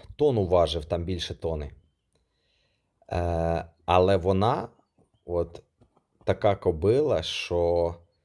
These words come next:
ну, її, е, підганять не треба, да? Тобто її треба стримувати. Ви бачили, як вона так само в бричці ходить. Тобто їй батіжка не треба. Вона настільки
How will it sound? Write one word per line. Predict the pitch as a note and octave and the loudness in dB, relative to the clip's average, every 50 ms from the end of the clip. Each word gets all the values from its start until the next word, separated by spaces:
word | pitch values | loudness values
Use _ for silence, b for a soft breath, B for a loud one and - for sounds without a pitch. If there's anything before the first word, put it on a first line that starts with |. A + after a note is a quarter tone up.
| _ - _ _ _ _ - | _ -20 _ _ _ _ -6
ну, | F#2 G2 G2+ F#2+ | -2 0 0 0
її, | F2 E2+ F#2 F#2 F#2 G2+ G#2+ A2+ A2 A2+ A2+ - - | 0 0 -2 -2 -2 -2 -2 -2 -2 -2 -4 -4 -6
е, | F2+ F#2 F#2 F#2+ F#2+ F#2+ F#2 F#2 - - - - - - - | -6 -6 -4 -6 -6 -8 -8 -10 -10 -12 -12 -14 -14 -12 -6
підганять | - G2 F2 G#2 G2+ G#2 A2 G#2+ G2 G2+ | -6 -2 0 0 2 2 2 0 0 0
не | G#2 F#2+ | -2 -4
треба, | - - G2+ G2 F2 D#2+ - D2 | -2 0 0 0 0 0 -2 -4
да? | C#2+ D2 C#2+ D2+ F2+ G2+ - _ _ _ _ _ _ _ _ _ _ _ | -4 -2 -4 -4 -6 -8 -14 _ _ _ _ _ _ _ _ _ _ _
Тобто | - G2 E2 - - F#2+ | -8 -8 -6 0 2 2
її | F#2 G2 A2 G2+ | 2 2 2 2
треба | - G2+ G2+ F#2 F#2 F#2 | 2 2 2 4 2 2
стримувати. | - - G2 A2 A2 G#2 F#2 E2 D2 D2 C#2+ - | -2 0 2 2 2 2 2 -2 -4 -6 -6 -2
Ви | E2 F#2 | -2 0
бачили, | F2 E2 G2+ G2+ G2+ - F#2 F2+ F2+ | 2 4 2 2 2 2 0 2 2
як | F2+ F#2 F2+ - | 2 2 0 0
вона | F#2 F#2 F2+ F#2 F#2 F2+ F2+ F2+ F2+ F2 F2 F2 F2 F2 F2 F2 b b b b b b | -2 -2 0 0 0 0 2 0 0 0 0 -2 -2 -2 -4 -6 b b b b b b
так | - F#2 - | -8 -8 -4
само | - - F#2+ F#2+ F#2+ F#2 | 0 0 2 2 4 2
в | E2 D#2 | 2 2
бричці | D#2 F#2 G2 G#2 - - - E2+ | 0 0 0 0 -2 -4 -8 -8
ходить. | - - - D#2+ D2+ D#2 D2+ - | -8 -6 -6 -4 -4 -4 -6 -8
Тобто | - E2 D2 - - E2 | -8 -8 -8 -6 -6 -6
їй | D#2+ E2 G2 G#2 G#2+ | -4 -2 0 0 2
батіжка | F#2 G#2+ G#2 - G2+ F#2+ - - G2+ G2+ G2+ | 2 2 2 2 0 -4 -4 -2 -2 -2 -2
не | G2 F#2+ | -2 -4
треба. | - - G2+ G2+ G2 E2+ E2 D2+ | -4 0 0 2 2 2 0 -2
Вона | D2+ E2+ F2 F#2 F#2 | -2 -2 -2 0 0
настільки | F#2+ F#2+ F#2 - - - - A2+ A2+ G#2 - - - G2 E2+ | 0 0 -2 -4 -8 -8 -4 -2 -2 -2 -4 -4 -6 -6 -6